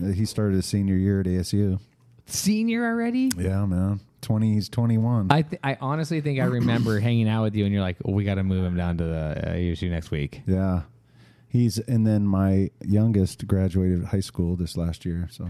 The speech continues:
Speaker 1: he's been out of school. He's gonna register for the next semester, though. He's gonna go into, like, radiology tech or, like,
Speaker 2: Oh, that's a good job.
Speaker 1: Yeah. Yeah,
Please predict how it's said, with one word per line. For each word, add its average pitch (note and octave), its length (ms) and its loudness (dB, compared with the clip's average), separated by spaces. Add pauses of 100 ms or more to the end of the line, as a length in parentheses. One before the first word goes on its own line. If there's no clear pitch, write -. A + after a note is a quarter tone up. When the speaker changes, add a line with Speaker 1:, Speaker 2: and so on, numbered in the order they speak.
(120)
Speaker 1:
he's F2+ 140 -10
been F#2 180 -4
out F2 120 0
of F2 60 -2
school. F2 280 -4
He's G2 100 -2
gonna A#2+ 160 0
register F#2+ 460 -2
for - 120 -6
the E2+ 120 -2
next E2+ 200 -4
semester, E2+ 440 -4
though. E2 240 -2 (340)
He's F2+ 180 -8
gonna E2+ 200 -2
go E2+ 180 0
into, E2 160 -2
like, D2+ 160 -2 (680)
radiology E2 1000 -2 (180)
tech E2+ 460 -4
or, D2+ 200 -6 (520)
like, E2 100 -8
Speaker 2:
Oh, G2 160 -2
that's C3 160 -4
a - 20 -8
good F3+ 160 -4
job. D#3 280 -4
Speaker 1:
Yeah. D#2+ 400 0 (800)
Yeah, C3+ 220 -2